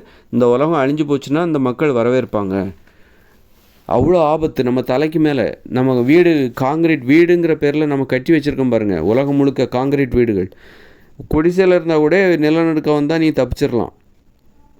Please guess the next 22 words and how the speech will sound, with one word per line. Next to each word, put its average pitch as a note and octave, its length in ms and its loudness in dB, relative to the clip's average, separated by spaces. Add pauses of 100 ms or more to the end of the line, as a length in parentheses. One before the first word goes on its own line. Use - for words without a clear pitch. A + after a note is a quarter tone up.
(640)
அதாவது, C#3+ 420 2 (600)
நல்லா G2+ 420 0
சொகுசா C3+ 540 -2
வாழலைன்னா C3 680 0
கூட C#3+ 160 -2
பரவாயில்லைங்க, A2+ 600 0 (500)
கொடூரமான E3 720 2
ஒரு C3 140 0
சாவை B2+ 340 -2
நம்ம B2 280 -2
சந்திக்கவே A#2+ 480 2
கூடாது. - 280 -2 (1200)
ஒரு A2 200 2 (600)
கொடூரமான D3+ 680 0
சாவை B2+ 360 -2
நம்ம A#2 240 -2
சந்திக்கக்கூடாது. G#2+ 580 0 (140)
உதாரணத்துக்கு A#2 500 0
எப்படின்னா, G#2 260 -2
இப்போ A2 180 -2
இந்த, G#2+ 200 0 (560)
இந்த, A2 220 2